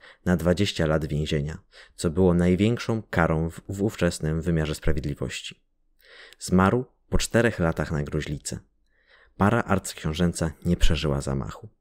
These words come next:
Cesarz Austro-Węgier Franciszek Józef skierował do Serbów ultimatum dotyczące przeprowadzenia śledztwa na terenie ich państwa.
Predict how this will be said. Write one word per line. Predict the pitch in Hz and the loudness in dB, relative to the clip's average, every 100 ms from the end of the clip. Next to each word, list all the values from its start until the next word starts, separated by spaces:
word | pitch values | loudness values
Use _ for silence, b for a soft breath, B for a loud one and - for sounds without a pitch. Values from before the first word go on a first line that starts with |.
| _ _ _ b | _ _ _ b
Cesarz | - 120 131 123 | -4 0 0 2
Austro-Węgier | 113 - 90 98 104 92 90 | 0 2 2 4 2 0 -2
Franciszek | - 82 - - 85 92 | -2 -2 -2 -4 -4 0
Józef | 90 82 - - B B | 0 0 -6 -12 B B
skierował | - - 95 117 117 | -8 0 2 2 2
do | 90 | 2
Serbów | - 90 92 - | 2 0 0 -2
ultimatum | 104 101 - 98 87 - 73 78 | 0 0 2 2 2 0 -6 -4
dotyczące | 80 87 92 95 92 | -4 0 0 0 0
przeprowadzenia | - 123 - 95 90 87 78 | -2 -2 0 2 2 2 0
śledztwa | - 85 - 80 | 0 -2 -2 -2
na | 78 | -2
terenie | - 73 73 | -2 -2 -2
ich | 73 | -4
państwa. | - 71 73 - - | -6 -6 -6 -8 -16